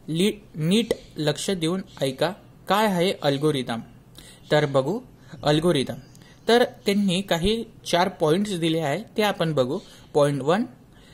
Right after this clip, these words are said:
"The first step in the program develop is to div-, devise and describe a precise plan of what you want the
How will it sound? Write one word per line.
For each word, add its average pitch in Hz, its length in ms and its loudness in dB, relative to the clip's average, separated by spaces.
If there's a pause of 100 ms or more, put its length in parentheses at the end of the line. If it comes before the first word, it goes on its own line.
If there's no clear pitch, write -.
(580)
"The 247 180 4
first 247 360 2
step 240 320 2 (140)
in 220 160 4
the 185 240 2 (120)
program 165 420 2
develop 170 440 2 (140)
is 196 120 0 (140)
to 156 120 2 (480)
div-, 196 260 0 (680)
devise 175 800 2 (300)
and 233 220 6
describe 214 500 0 (160)
a 185 140 6 (120)
precise 190 460 -2 (120)
plan 156 220 0
of 156 260 0 (480)
what 233 280 4
you 190 200 6
want 147 260 4 (440)
the 175 120 6